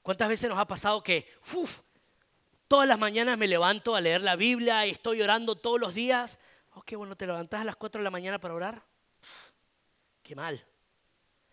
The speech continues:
¿O vos no, vos no lees la Biblia todos los días? Pobre de tu alma. Si yo estoy en un buen momento,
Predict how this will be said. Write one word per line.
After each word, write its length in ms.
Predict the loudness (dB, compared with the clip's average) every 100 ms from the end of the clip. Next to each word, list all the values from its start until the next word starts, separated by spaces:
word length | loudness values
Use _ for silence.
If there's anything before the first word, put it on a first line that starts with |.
| _ _
¿O 140 | 2 2
vos 160 | 2
no, 500 | 2 0 0 -2 -4
vos 140 | -4 -2
no 80 | 0
lees 160 | 0
la 140 | 0 0
Biblia 260 | 0 -2
todos 140 | -4 -6
los 100 | -6
días? 380 | -8 -8 -14 _ _ _ _ _ _ _ _ _ _ _ _ _ _ _ _ _ _
Pobre 180 | -6 -6
de 80 | -6
tu 100 | -10
alma. 300 | -10 -14 _ _ _ _ _ _ _ _ _ _ _ _ _ _ _ _ _ _ _ _ _ _ _ _ _ _ _ _ _ _ _ _ -16
Si 240 | -10 -10
yo 200 | -2 -2
estoy 220 | -2 -8
en 80 | -8
un 100 | -6
buen 160 | -6 -6
momento, 600 | -6 -6 -8 -10 -16